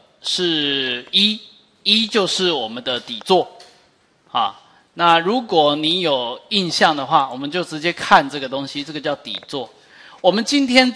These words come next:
呃，要做的这个东西吼，叫做圆杆夹具。来，因为我们是逆向去教你哈，所以我希望你可以从这里先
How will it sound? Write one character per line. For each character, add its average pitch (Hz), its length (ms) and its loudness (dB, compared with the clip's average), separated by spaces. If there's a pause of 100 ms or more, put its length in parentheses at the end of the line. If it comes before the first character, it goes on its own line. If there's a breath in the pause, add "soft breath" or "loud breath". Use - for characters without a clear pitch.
(240)
呃， 156 200 2
要 214 120 6
做 233 280 4
的 143 100 -2
这 160 120 -6
个 175 100 -4
东 160 240 -2
西 160 320 -4
吼， 135 240 -4
叫 160 180 0
做 139 300 -2
圆 127 480 -4
杆 110 200 6 (520)
夹 127 360 6
具。 160 240 -8 (500)
来， 147 220 6 (1000 soft breath)
因 247 180 2
为 254 120 6
我 147 240 -2
们 151 180 -2
是 185 300 -2
逆 202 280 2
向 160 320 6 (1120)
去 - 160 -8
教 175 320 6
你 117 240 -8
哈， 113 240 -6 (140)
所 - 180 0
以 185 200 4
我 147 120 -4
希 185 180 -4
望 185 220 4
你 123 160 -8 (1040)
可 170 200 2
以 165 160 0
从 147 280 -6
这 180 120 -4
里 135 160 -4
先 180 320 -4